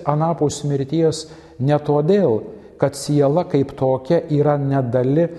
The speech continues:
ir todėl nesugriaunama, kaip nemirtingumą pagrįsti mėgino graikų filosofai.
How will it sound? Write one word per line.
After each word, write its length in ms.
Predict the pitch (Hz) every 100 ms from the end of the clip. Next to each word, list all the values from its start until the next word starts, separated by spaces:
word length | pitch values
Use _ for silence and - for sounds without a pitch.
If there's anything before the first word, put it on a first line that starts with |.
| - -
ir 140 | 151 147
todėl 480 | 143 139 147 160
nesugriaunama, 1080 | 143 151 147 - 135 135 135 131 135 139 151 120 - - - -
kaip 220 | - 151 135
nemirtingumą 1200 | 135 139 127 - 127 131 147 147 127 - - -
pagrįsti 640 | 123 127 156 - - 131
mėgino 540 | 127 127 120 143 139 113
graikų 400 | 135 139 135 123
filosofai. 840 | - 120 120 - 123 117 104 104